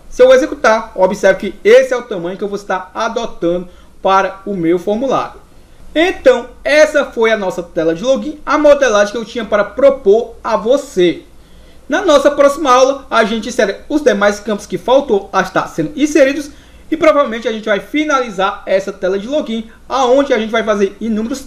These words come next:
testes. Eu espero que você possa ter gostado. Essa série eu tenho feito com muito carinho mesmo. É uma série que eu vou estar sempre recomendando aquelas pessoas que me procuram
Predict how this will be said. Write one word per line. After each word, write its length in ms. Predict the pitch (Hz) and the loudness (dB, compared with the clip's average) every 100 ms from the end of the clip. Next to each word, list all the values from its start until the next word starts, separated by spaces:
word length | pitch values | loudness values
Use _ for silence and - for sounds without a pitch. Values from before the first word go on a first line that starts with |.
| - - | -14 0
testes. 540 | 180 170 - - - - - - | 2 2 0 -12 -20 -20 -4 2
Eu 140 | 311 | 2
espero 320 | 320 254 226 | 2 -4 -4
que 80 | 220 | -6
você 180 | 214 214 | -10 -10
possa 340 | - 165 160 | -6 -6 -6
ter 60 | 214 | 0
gostado. 680 | 247 254 - 202 202 208 - | 0 -2 -4 0 0 -2 -6
Essa 340 | - 269 277 277 | -6 -4 -4 -8
série 300 | - 220 220 | -4 -4 -4
eu 20 | |
tenho 160 | 233 214 | -6 -6
feito 180 | 202 | -6
com 120 | - 180 | -6 -8
muito 480 | 165 269 349 339 | -2 2 2 0
carinho 420 | - 254 214 285 214 | -2 0 0 -2 0
mesmo. 380 | 190 220 175 - | 2 2 -2 -8
É 80 | 147 | -6
uma 160 | 233 | -6
série 360 | 254 - 196 202 | -6 0 0 0
que 160 | 208 | 0
eu 80 | 208 | -2
vou 100 | 202 | -2
estar 160 | 190 160 | -2 -4
sempre 380 | - 185 - 262 | -2 -4 0 0
recomendando 500 | 262 247 208 202 202 - - | 0 -2 -2 -4 -6 -10 -6
aquelas 420 | 190 202 240 262 | -4 0 2 2
pessoas 400 | - 226 208 202 | 0 -2 0 -4
que 100 | 180 | -2
me 120 | 175 | -4
procuram 500 | 180 262 254 247 254 | -2 -4 -2 -4 -4